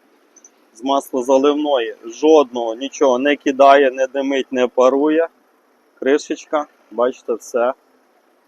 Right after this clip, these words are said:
притягує. Тут нічого не кручене, це заводський мовіль, вона, видно, була оброблена, через то так і збереглася.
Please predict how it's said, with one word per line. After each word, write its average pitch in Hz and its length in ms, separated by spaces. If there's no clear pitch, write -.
притягує. 101 680
Тут 151 220
нічого 127 580
не 143 160
кручене, 135 680
це 131 280
заводський 127 580
мовіль, 123 420
вона, 127 320
видно, 120 360
була 117 340
оброблена, 160 720
через 117 300
то 135 160
так 131 200
і 123 140
збереглася. 113 840